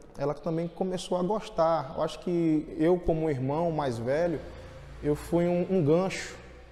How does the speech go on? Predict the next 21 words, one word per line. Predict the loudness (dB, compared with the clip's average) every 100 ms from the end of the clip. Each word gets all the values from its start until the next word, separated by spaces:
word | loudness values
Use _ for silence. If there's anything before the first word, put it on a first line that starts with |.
| -20 -20 -10
pra | -2 0
incentivar | 0 2 2 2 0 4 6 6 6
ela | 2
também | 0 0 2 2 2
a |
querer | -2 2 4 4 2 0
participar | -6 -6 -8 -4 0 0 0 -6 -14 -18 -20 -12 -2
desses | -2 -2 -2
momentos, | -2 -2 -2 -4 -8 -14 -12
né? | -10 -10 -14 -20 -20 -20 -20 -20 -2
Montamos | 4 6 8 8 6 4
uma | 4 6
banda, | 6 6 6 4 2 -4 -12 -12 -14 -14 -14 -12 -10 4
e | 10
a | 10
banda | 12 10 10 8 8 6 4 2 -2 -2 -4 4 12
é |
aquela | 12 12 10 10
bateria, | 10 10 10 12 12 12
o | 10
baixo, | 12 12 12 10 2 -6